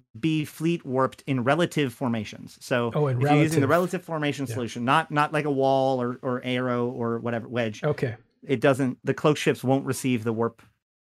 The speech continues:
Speaker 1: uh, order.
Speaker 2: And that's considered a bug, or is that part of the
Speaker 1: It's under known issues. There
Speaker 2: Oh,
Speaker 1: is
Speaker 2: okay.
Speaker 1: actually an interesting point that was brought up, um, and I don't know why it wasn't in, I didn't read it in the patch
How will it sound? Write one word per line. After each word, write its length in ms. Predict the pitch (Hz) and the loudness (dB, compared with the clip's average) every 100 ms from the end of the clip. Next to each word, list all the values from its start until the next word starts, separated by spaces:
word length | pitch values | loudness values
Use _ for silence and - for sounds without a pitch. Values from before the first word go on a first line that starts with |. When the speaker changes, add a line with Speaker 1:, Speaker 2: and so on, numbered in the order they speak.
| _ _ _ _ - | _ _ _ _ -8
Speaker 1:
uh, 240 | 104 101 - | -6 -6 -4
order. 320 | 113 101 107 _ _ _ - _ _ _ - | -4 -4 -10 _ _ _ -20 _ _ _ 0
Speaker 2:
And 180 | 170 165 | 2 4
that's 180 | 170 | 2
considered 360 | - 139 165 147 | 0 -2 0 0
a 40 | |
bug, 340 | 131 156 196 214 | 0 2 2 2
or 80 | 160 | 0
is 140 | 127 | 0
that 300 | 143 131 - | -2 -4 -4
part 200 | 147 127 | -4 -4
of 60 | 120 | -6
the 220 | 113 113 _ _ _ _ _ _ _ _ _ _ - | -8 -10 _ _ _ _ _ _ _ _ _ _ 0
Speaker 1:
It's 160 | 165 190 | 0 2
under 240 | 175 175 | 4 6
known 220 | 147 147 | 6 6
issues. 480 | 139 123 120 117 - | 6 2 -2 -6 0
There 200 | 170 208 | 6 6
Speaker 2:
Oh, 40 | - | 8
Speaker 1:
is 100 | 269 | 6
Speaker 2:
okay. 80 | |
Speaker 1:
actually 220 | 247 208 180 | 4 4 2
an 80 | |
interesting 420 | 156 175 180 165 147 | 2 0 -2 -2 -2
point 300 | - 151 165 | 2 0 2
that 120 | 151 | 0
was 120 | 123 | 0
brought 240 | 139 123 | 2 2
up, 240 | 120 156 - - - | 2 0 -4 -8 2
um, 340 | 139 117 120 | 4 4 0
and 140 | 127 135 | -2 -6
I 60 | |
don't 260 | 127 151 180 | -6 -8 -8
know 100 | 170 | -8
why 160 | 151 143 | -8 -6
it 80 | |
wasn't 320 | 135 135 139 135 | -4 -4 -4 -2
in, 220 | 127 139 | -2 -2
I 140 | 127 | -2
didn't 180 | 127 135 | 0 0
read 160 | 127 131 | 2 0
it 100 | 131 | 0
in 80 | 123 | -2
the 60 | |
patch 280 | 113 135 123 | 0 0 -2